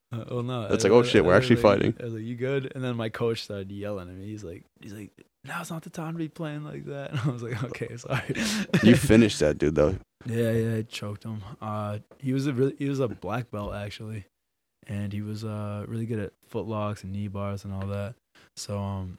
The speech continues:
Speaker 1: you know, it was a solid win 'cause he was a specialist. He, those guys are tough to fight. Like, if you fighting somebody that's used to one style.
Speaker 2: Yeah, I was gonna ask you about that. What do you think, like, y-, consists of the best champion? Is it someone with a specialty or someone that's well-rounded? That's a hard question, too.
Speaker 1: Yeah, yeah. I mean,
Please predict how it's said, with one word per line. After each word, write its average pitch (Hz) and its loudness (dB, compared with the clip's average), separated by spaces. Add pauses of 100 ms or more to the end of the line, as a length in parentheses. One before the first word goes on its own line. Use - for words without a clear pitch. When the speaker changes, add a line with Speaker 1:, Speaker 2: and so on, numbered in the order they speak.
(120)
Speaker 1:
you 127 -2
know, 117 0
it 110 -4
was - -4
a 113 -4
solid 135 -2
win 113 -4
'cause 98 -4
he 101 -4
was 101 -4
a 98 -6
specialist. 101 -8
He, 107 -10 (160)
those 110 -8
guys 104 -6
are - -8
tough 104 -10
to 107 -12
fight. 101 -8
Like, 101 -6
if 107 -8
you 113 -10 (260)
fighting 110 -6
somebody 107 -6
that's 98 -12
used 104 -10
to 104 -10
one 98 -8
style. 101 -6
Speaker 2:
Yeah, 110 8
I 104 8
was 107 6
gonna 139 8
ask 95 4
you 98 8
about 78 4
that. 62 0
What 95 8
do 110 8
you 135 8
think, 107 6
like, 87 4 (180)
y-, 78 -8 (180)
consists - 6
of 90 6
the 80 -6
best - 4
champion? 73 2
Is 85 0
it 85 -2
someone 101 6
with 92 2
a 78 0
specialty 104 6
or 104 6
someone 87 4
that's - -12
well-rounded? 78 0 (340)
That's - 2
a 92 0
hard 85 6
question, - 6
too. - -2
Speaker 1:
Yeah, 101 -8 (520)
yeah. 95 -10 (240)
I 107 -10
mean, 104 -6